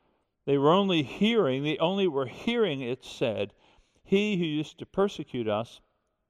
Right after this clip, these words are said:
now preaching the faith he once tried to destroy."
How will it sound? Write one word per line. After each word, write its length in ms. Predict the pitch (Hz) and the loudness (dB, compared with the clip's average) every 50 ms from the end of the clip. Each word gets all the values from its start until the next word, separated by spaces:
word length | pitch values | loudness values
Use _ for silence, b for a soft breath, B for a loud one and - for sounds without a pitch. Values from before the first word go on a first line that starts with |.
| _ _ _ _ _ _ | _ _ _ _ _ _
now 200 | 143 131 117 113 | -8 -6 -6 -6
preaching 420 | - - 143 139 - - 135 120 | -6 -6 -6 -6 -6 -8 -10 -8
the 60 | 107 - | -10 -10
faith 320 | - - 123 117 113 - | -8 -6 -6 -6 -6 -6
he 80 | 127 117 | -8 -8
once 220 | 113 110 104 - | -8 -8 -10 -12
tried 280 | - - 113 101 107 101 | -8 -6 -4 -4 -4 -6
to 100 | 107 104 | -10 -12
destroy." 520 | 107 110 - - - 160 160 143 101 78 | -12 -14 -16 -10 -6 -4 -2 -2 -4 -6